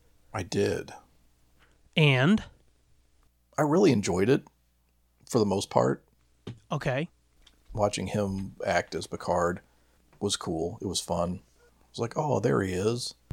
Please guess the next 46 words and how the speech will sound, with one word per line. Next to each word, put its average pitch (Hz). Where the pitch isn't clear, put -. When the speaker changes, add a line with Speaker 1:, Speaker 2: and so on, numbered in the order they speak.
Speaker 2:
That's 143
Picardy, 269
all 208
right. 214
Speaker 1:
Mm-hmm. 110
And 110
then -
I, 101
I 98
got 101
to -
really 98
s-, -
get 101
invested 92
in 87
his 92
new 92
crew 95
of 90
people. 95
Speaker 2:
You 202
did 208
get 185
invested 170
and 151
grow 170
to 156
like 156
them, 113
huh? 147
Speaker 1:
Mm-hmm. 131
Yeah. 151
Speaker 2:
It's -
more 151
than 185
I 196
can 208
say 233
for 233
most. 247
Speaker 1:
At 131
first, 175
I 120
was 101
like, 90